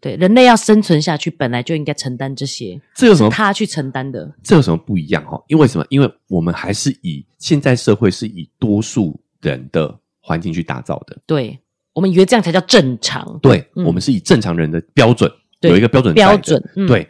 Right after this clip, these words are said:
Speaker 2: 然后呢，诶，不能符合这个标准的，我们就给予同情。
Speaker 1: 对。
Speaker 2: 但其实这个是错误的态度。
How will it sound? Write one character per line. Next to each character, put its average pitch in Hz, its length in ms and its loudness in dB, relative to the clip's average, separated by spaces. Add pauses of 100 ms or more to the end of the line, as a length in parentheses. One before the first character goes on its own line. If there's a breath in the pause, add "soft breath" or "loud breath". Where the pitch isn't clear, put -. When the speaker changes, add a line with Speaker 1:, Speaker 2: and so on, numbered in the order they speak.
(140 loud breath)
Speaker 2:
然 - 80 -2
后 127 140 4
呢， 107 220 2
诶， 156 260 4 (140)
不 214 80 2
能 135 160 4
符 - 100 -8
合 82 80 -2
这 110 80 -2
个 107 60 0
标 98 160 2
准 82 120 -10
的， 78 120 -6
我 76 60 -12
们 78 60 -14
就 98 160 -6 (160)
给 90 120 0
予 95 100 -4
同 85 180 -8
情。 - 320 -12 (140)
Speaker 1:
对。 147 140 -6 (120)
Speaker 2:
但 285 140 2
其 208 160 -4
实 185 60 -6
这 233 80 -2
个 190 80 0
是 175 100 4
错 143 180 2
误 120 80 4
的 110 140 0
态 92 180 -4
度。 85 240 -8